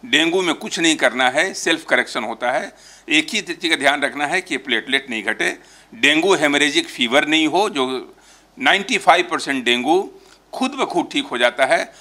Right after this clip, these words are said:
आपको सिर्फ धैर्य रखने की ज़रूरत है। कोई एंटीबायोटिक नहीं, कोई पेनकिलर नहीं,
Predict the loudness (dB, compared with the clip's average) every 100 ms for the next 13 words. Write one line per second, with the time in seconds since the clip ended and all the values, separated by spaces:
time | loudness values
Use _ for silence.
0 | 2 4 4 -2 -6 -6 -6 0 2 2
1 | 0 -4 -4 -8 -8 -12 -12 -14 -14 -16
2 | -18 _ -20 -10 0 4 4 2 2 4
3 | 2 -2 -2 0 0 -4 -6 0 0 2
4 | 2 2 0 2 2 2 -2